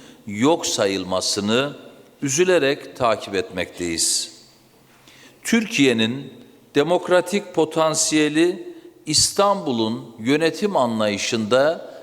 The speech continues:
en canlı şekliyle yaşatılıyor. Demokrasiye inanan milyonlarca genç insan ve her türlü zorluğa rağmen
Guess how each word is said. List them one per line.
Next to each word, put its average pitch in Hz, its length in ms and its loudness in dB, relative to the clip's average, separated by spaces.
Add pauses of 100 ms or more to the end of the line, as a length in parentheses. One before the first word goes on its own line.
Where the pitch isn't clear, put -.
(120)
en 190 320 0
canlı 123 400 0
şekliyle 139 880 0 (280)
yaşatılıyor. 95 1000 -2 (1400)
Demokrasiye 156 840 4
inanan 156 640 0 (260)
milyonlarca 170 1080 0
genç 139 500 0
insan 120 720 0 (280)
ve 131 160 2
her 196 380 0
türlü 135 320 -2
zorluğa 147 600 4
rağmen 120 500 0